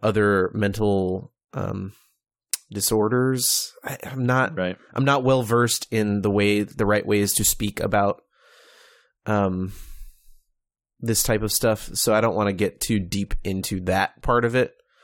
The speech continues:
Speaker 1: But yeah, it seems like, <sighs> especially l-, next, man,
Speaker 2: Well,
Speaker 1: next
Speaker 2: and, like, it,
Speaker 1: episode.
Speaker 2: it,
Speaker 1: There's next
Speaker 2: the
Speaker 1: episode
Speaker 2: Admiral
Speaker 1: s-
Speaker 2: basically, like, recognizes it
Speaker 1: That's
Speaker 2: instantly.
Speaker 1: fine. It's fine.
Speaker 2: Right? And it's
Speaker 1: You
Speaker 2: like,
Speaker 1: know,
Speaker 2: okay, but, like,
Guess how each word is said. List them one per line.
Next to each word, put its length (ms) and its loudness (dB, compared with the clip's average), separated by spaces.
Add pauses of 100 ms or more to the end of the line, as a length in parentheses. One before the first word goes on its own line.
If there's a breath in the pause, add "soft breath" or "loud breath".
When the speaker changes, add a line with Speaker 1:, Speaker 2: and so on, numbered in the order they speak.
(180 soft breath)
Speaker 1:
But 180 -2
yeah, 220 0
it 160 -2
seems 320 2
like, 340 0 (1900)
<sighs> 0 - (420 loud breath)
especially 440 0
l-, 300 -2
next, 520 -2 (800 soft breath)
man, 320 2
Speaker 2:
Well, 100 -4
Speaker 1:
next 180 2
Speaker 2:
and, 80 0
like, 120 2
it, 40 -4
Speaker 1:
episode. 400 4
Speaker 2:
it, 80 -14
Speaker 1:
There's 240 2
next 200 2
Speaker 2:
the 120 2
Speaker 1:
episode 300 2
Speaker 2:
Admiral 160 4
Speaker 1:
s- 80 2
Speaker 2:
basically, 580 2
like, 300 0
recognizes 880 0
it 200 0
Speaker 1:
That's 220 4
Speaker 2:
instantly. 200 2
Speaker 1:
fine. 340 -2 (120)
It's 220 -2
fine. 220 2
Speaker 2:
Right? 220 0
And 120 2
it's 100 0
Speaker 1:
You 60 2
Speaker 2:
like, 60 4
Speaker 1:
know, 180 4
Speaker 2:
okay, 440 0 (200)
but, 200 0
like, 260 0